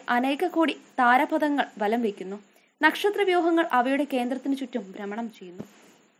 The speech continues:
ആകാശഗംഗ എന്ന നക്ഷത്രവ്യൂഹത്തിലെ ഒരു സാധാരണ നക്ഷത്രമാണ് സൂര്യൻ. സൂര്യന് ചുറ്റുമായി ഗ്രഹങ്ങൾ. ഇങ്ങനെയുള്ള മഹാവ്യൂഹത്തിൽ ഏതെങ്കിലും ഗോളം ഭ്രമണപഥത്തിൽ നിന്നും അല്പം മാറിയാൽ കോടാനുകോടി ഗോളങ്ങൾ പരസ്പരം ഭ്രമണം ചെയ്യുന്ന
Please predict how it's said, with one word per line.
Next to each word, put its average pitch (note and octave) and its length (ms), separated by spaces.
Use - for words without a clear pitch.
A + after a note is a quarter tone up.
ആകാശഗംഗ F4+ 720
എന്ന D4+ 260
നക്ഷത്രവ്യൂഹത്തിലെ C#4 1000
ഒരു C4 160
സാധാരണ C4+ 440
നക്ഷത്രമാണ് B3+ 600
സൂര്യൻ. G3 340
സൂര്യന് C4 360
ചുറ്റുമായി C4 560
ഗ്രഹങ്ങൾ. G3 420
ഇങ്ങനെയുള്ള F#4+ 420
മഹാവ്യൂഹത്തിൽ D#4+ 800
ഏതെങ്കിലും D4 580
ഗോളം B3 300
ഭ്രമണപഥത്തിൽ C#4+ 720
നിന്നും C4 300
അല്പം B3 400
മാറിയാൽ A#3+ 380
കോടാനുകോടി C#4+ 640
ഗോളങ്ങൾ A#3 460
പരസ്പരം A#3+ 440
ഭ്രമണം B3+ 380
ചെയ്യുന്ന C#4 280